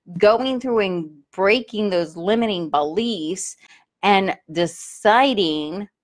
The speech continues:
what you really want and allowing yourself the permission to get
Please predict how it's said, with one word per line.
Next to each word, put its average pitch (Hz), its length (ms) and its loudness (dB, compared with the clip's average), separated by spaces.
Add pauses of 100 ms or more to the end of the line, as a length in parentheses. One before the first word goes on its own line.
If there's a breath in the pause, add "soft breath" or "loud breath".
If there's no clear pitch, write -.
(400)
what 175 300 -2
you 175 280 -12 (140)
really 196 440 -2 (120)
want 151 580 -2 (880)
and 190 160 0
allowing 185 880 0
yourself 185 520 -2
the 160 100 -4
permission 165 1120 -8 (1700)
to 220 100 -12
get 190 420 -4